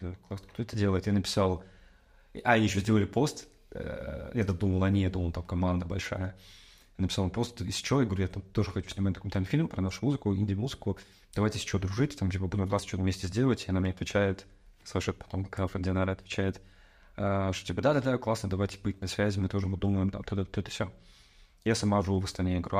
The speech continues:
«А, да я вернусь в Алматы, но, ну, что, мы пересечемся, где-нибудь в Астану тоже думаю приехать».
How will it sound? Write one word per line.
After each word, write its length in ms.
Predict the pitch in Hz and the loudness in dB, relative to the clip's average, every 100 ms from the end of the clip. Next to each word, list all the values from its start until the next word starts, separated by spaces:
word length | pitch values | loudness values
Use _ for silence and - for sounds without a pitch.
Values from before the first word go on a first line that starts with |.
| 98 | 2
«А, 40 | |
да 80 | 92 | 4
я 80 | 101 | 2
вернусь 240 | 98 101 | 2 0
в 60 | - | 0
Алматы, 420 | 98 101 165 170 | 0 2 0 0
но, 320 | - 107 107 92 | 0 0 2 0
ну, 220 | 87 95 | -2 -4
что, 200 | - 101 | -2 -2
мы 120 | 98 | -2
пересечемся, 440 | 92 98 - 117 - | -2 -4 -2 -4 0
где-нибудь 220 | 101 98 | 0 2
в 40 | |
Астану 260 | 101 110 113 | 0 0 2
тоже 220 | 110 98 | 2 2
думаю 240 | 95 92 90 | 2 2 0
приехать». 460 | 101 143 - 104 | 0 0 -2 -6